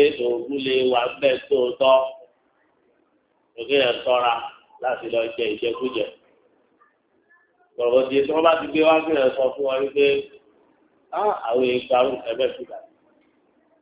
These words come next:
Ṣùgbọ́n tó bá já sí fóun lọ́kẹ̀ wí sí fóun fẹ́ ti tààrà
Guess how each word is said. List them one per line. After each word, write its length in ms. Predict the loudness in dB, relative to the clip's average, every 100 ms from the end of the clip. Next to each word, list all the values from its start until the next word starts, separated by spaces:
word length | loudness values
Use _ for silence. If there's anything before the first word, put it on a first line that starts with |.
| _ _ _ _ _ _ _ _ _
Ṣùgbọ́n 500 | _ 2 6 6 4 0 -8 -12 -20 -20 _ _ _ _ _ _ _ _ _ -12
tó 120 | 0 4
bá 120 | 6
já 140 | 6 4
sí 120 | 2
fóun 240 | 2 4
lọ́kẹ̀ 340 | 6 6 4 2
wí 160 | 2 0
sí 140 | -2 -4
fóun 240 | -2 0
fẹ́ 160 | 2 2
ti 120 | 0
tààrà 340 | -6 0 4